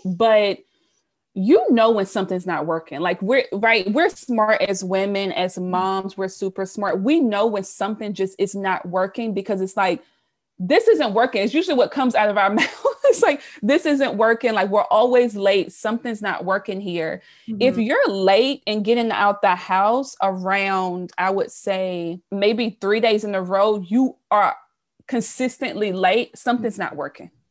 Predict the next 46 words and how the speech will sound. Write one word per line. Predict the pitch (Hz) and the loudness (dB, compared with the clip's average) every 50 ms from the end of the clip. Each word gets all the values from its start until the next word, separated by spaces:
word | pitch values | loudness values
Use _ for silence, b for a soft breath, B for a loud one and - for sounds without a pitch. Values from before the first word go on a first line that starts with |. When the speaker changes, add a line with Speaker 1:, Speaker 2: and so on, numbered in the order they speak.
| _ - | _ -6
Speaker 2:
Mm-hmm. | 233 226 190 | -4 -2 0
Speaker 1:
Like, | 190 175 175 175 - | 0 -2 -2 -4 -12
something's | - - 254 240 233 233 220 202 | -6 -2 -2 -2 -2 -2 -6 -6
not | 208 185 113 165 | -6 -6 -4 -4
working | 175 170 - 180 170 | -4 -6 -6 -8 -8
there, | 170 160 160 160 | -6 -6 -6 -6
because, | 165 165 190 190 - - 214 190 185 180 180 175 170 - - b b b b b b b b b _ _ - | -4 -6 -6 -6 -2 0 2 2 4 2 2 0 -2 -6 -10 b b b b b b b b b _ _ -18
you | - - 190 180 214 262 | -10 -8 -4 0 0 2
know, | 247 214 190 180 175 165 170 127 - _ _ - | 2 4 4 4 4 2 0 -2 -10 _ _ 0
it's | - 226 247 - - | 2 2 2 0 -6
possible | - - - 226 226 240 247 - 254 196 208 | -16 -6 -2 -2 -2 -2 -2 -4 -4 -4 -2
to | 190 180 | -4 -4
be | 170 180 180 | -4 -4 -6
able | 175 170 170 | -6 -6 -6
to | 175 170 | -8 -8
get | 170 - 185 180 165 - - | -4 -4 -2 -2 -2 -2 -4
out | 175 180 | -4 -4
of | 170 165 160 | -4 -4 -4
the | 160 175 | -4 -6
door | 180 190 170 170 160 | -4 -6 -6 -6 -6
in | 151 151 | -8 -10
time. | 151 - - 175 170 156 - 160 190 - | -10 -12 -12 -10 -10 -10 -10 -12 -14 -12
So | - - 190 | -10 -8 -10
something's | 190 - - 202 214 208 196 185 | -8 -6 -8 -8 -8 -8 -10 -10
not | 196 175 156 156 | -8 -10 -8 -8
working | 170 175 - 175 | -8 -8 -8 -10
with | 165 170 - 165 | -10 -10 -8 -8
your | 165 156 | -10 -8
routine. | 151 156 160 160 - - 180 170 165 165 | -8 -10 -12 -12 -12 -10 -10 -8 -8 -8
And | 165 170 | -8 -8
so | - 190 | -8 -6
I | 175 | -6
would | 180 170 - - | -4 -6 -8 -8
say | - - 202 196 | -8 -8 -6 -6
just | 180 - 220 220 - 185 | -4 -4 -6 -6 -6 -6
base | 180 180 180 220 220 - | -4 -2 -2 -4 -4 -6
it | 262 240 | -8 -8
upon | 226 214 _ - 214 196 190 190 185 180 180 180 B B B B B B B B | -8 -10 _ -12 -10 -8 -8 -6 -6 -8 -10 -10 B B B B B B B B
how | - 214 202 208 | -4 -2 0 0
you're | 208 202 190 185 185 | 0 0 0 -2 -2
feeling. | 185 - _ _ - 240 262 277 262 233 202 190 180 180 - | -4 -8 _ _ 0 0 0 0 0 -2 -4 -4 -4 -4 -4
And | - 180 160 - - | -4 -6 -6 -6 -2
if | - 196 202 196 190 190 - - _ _ _ _ _ _ _ _ _ _ _ _ _ - | -2 0 0 0 -4 -6 -10 -20 _ _ _ _ _ _ _ _ _ _ _ _ _ -10
you | 185 190 185 220 247 247 | -6 -2 0 0 0 0
see | 233 - - - - - 214 214 226 240 240 233 - - | -2 -6 -14 -14 -8 -6 -4 -4 -2 -4 -4 -4 -6 -6
that | 185 165 196 185 185 180 180 180 160 - | -4 -4 -2 -2 -2 -2 -4 -6 -8 -10